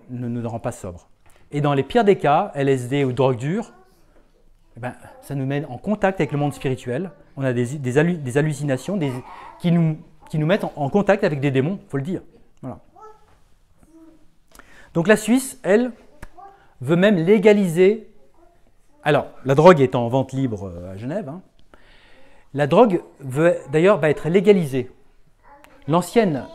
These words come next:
présidente de la Confédération, Ruth Dreyfus, veut libéraliser les drogues dures en Suisse. Ça n'a pas suffi ce qu'il y a eu au Platzspitz à Zurich, où on voyait les drogués avec des seringues dans, dans ce parc à Zurich, dans les années soixante-dix déjà.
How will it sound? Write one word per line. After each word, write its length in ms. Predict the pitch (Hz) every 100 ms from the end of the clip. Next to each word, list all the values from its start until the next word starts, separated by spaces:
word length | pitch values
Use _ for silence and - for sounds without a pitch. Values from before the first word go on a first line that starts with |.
| - - -
présidente 640 | - 185 214 311 220 -
de 60 | 147
la 100 | 135
Confédération, 680 | 131 139 120 110 - 120 101
Ruth 140 | 127 147
Dreyfus, 680 | 143 151 254 285 - - _ - -
veut 340 | 123 139 143 - -
libéraliser 720 | 143 214 208 185 165 156 190
les 80 | 190
drogues 240 | 131 156 131
dures 380 | 156 123 - - _ _ _ _ 311 311 320 320 _ _ _ _ _
en 100 | -
Suisse. 380 | 107 117 - - - _ _ _ _ _ _ _ _ - - - -
Ça 160 | -
n'a 80 | 156
pas 160 | 156 214
suffi 340 | - 190 269
ce 100 | 226
qu'il 100 | 147
y 40 | 156
a 20 |
eu 100 | 170
au 120 | 143
Platzspitz 480 | - 165 - 202 -
à 60 | 120
Zurich, 380 | 143 170 - -
où 80 | 127
on 40 |
voyait 160 | 127 131
les 60 |
drogués 260 | 113 127 139
avec 100 | 120
des 80 | 117
seringues 340 | - 135 143
dans, 60 | 110 -
dans 100 | 110
ce 100 | 131
parc 300 | - 101 107
à 40 |
Zurich, 380 | 113 - - -
dans 60 | 113
les 140 | 107
années 100 | 110
soixante-dix 420 | 107 127 151 170
déjà. 280 | 117 104 98